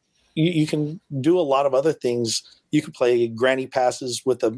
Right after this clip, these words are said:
medicine ball, or, uh, there's just a lot of ways we can slice and dice those things. I wouldn't be so dogmatic as to say that that's the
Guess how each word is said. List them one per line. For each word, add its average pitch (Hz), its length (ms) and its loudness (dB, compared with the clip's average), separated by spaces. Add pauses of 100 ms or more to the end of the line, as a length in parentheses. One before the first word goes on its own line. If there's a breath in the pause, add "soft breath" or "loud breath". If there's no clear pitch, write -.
(100)
medicine 120 420 -2
ball, 98 500 -2
or, 107 360 2 (340 loud breath)
uh, - 80 2
there's 147 240 -2
just 160 220 0
a 151 40 4
lot 143 280 2
of 156 80 -6
ways 139 320 0
we 127 100 0
can 117 100 0
slice 120 320 0
and 104 120 -4
dice 107 240 0
those 120 160 0
things. 117 200 0
I - 60 2
wouldn't 170 300 0
be 165 80 -4
so - 180 2
dogmatic 120 720 0
as 107 140 -2
to - 100 -4
say 113 200 2
that 104 160 -2
that's - 340 -2
the 113 280 2